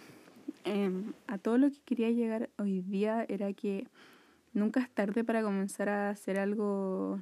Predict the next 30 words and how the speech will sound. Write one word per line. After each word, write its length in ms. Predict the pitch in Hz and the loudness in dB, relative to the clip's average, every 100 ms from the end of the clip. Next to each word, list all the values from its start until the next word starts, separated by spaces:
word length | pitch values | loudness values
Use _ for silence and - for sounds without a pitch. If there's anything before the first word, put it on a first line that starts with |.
| 185 | -2
nuevo, 380 | 190 185 202 208 | 0 2 2 2
algo 300 | 202 208 214 | 2 0 0
bacán, 600 | 202 185 175 185 226 311 - - | -2 -2 -2 0 2 0 -2 -8
que 320 | 226 196 185 | -4 -2 -2
todos 280 | 196 208 226 | -2 -2 -2
tenemos 540 | 226 208 208 208 208 _ - _ - | -2 0 0 -2 -6 _ -20 _ -8
un, 480 | - 208 202 202 214 - - - - - _ _ - | -2 2 2 0 -2 -8 -20 -20 -20 -20 _ _ -2
un 180 | 214 226 | 2 4
talento. 680 | 240 196 190 208 - 302 349 | 4 4 2 0 2 2 2
No, 100 | - | 0
en 100 | 196 | 2
realidad 320 | 185 180 196 190 | 2 0 0 -2
no, 160 | 208 - - | -4 -8 -6
porque 220 | 185 196 | -4 -2
esas 200 | 208 226 | -4 -6
cosas, 360 | 208 214 240 - | -6 -4 -6 -4
ah, 300 | 208 190 233 311 - _ | -2 0 0 -4 -10 _
¿qué? 260 | - 196 320 - - - _ _ _ - | -4 0 0 -4 -18 -20 _ _ _ -4
Mis 220 | 208 202 | -2 0
conclusiones, 580 | - 202 202 214 208 247 277 | -2 -4 -4 -2 2 2 0
acabo 260 | 240 190 196 | -4 -4 -4
de 60 | 254 | -2
fallar 460 | - 262 214 190 | 0 0 0 -4
con 140 | - 190 | -2 -4
mis 120 | 190 | -2
conclusiones, 520 | 190 196 202 180 190 - | -4 -6 -6 -4 -4 -2
pero 180 | 190 | -4
todos 200 | 190 208 | -2 -4
tenemos 280 | 240 269 277 - | 2 4 4 2
talentos. 680 | 214 196 196 185 - - | -4 0 0 -2 -6 -18